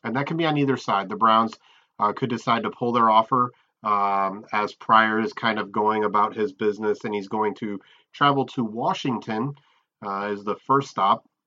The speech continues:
But what that tells you is no one offered him anything close really to what the Browns have offered, but he thought he was gonna get more.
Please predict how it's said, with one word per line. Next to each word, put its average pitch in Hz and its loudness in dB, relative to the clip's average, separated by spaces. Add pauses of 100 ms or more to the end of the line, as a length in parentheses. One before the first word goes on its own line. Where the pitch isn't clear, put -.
(480)
But 143 -6
what 143 4
that 165 0
tells 175 -2
you 131 0
is 117 -4
no 131 0
one 170 2
offered 113 2
him 101 -6 (720)
anything 147 0
close 143 2
really 139 4
to 117 -2
what 113 -2
the 113 -6
Browns 113 2
have 101 -4
offered, 104 -2 (120)
but 127 -2
he 190 -6
thought 113 -4
he 127 -4
was 143 -6
gonna 117 -4
get 135 -4
more. 160 -8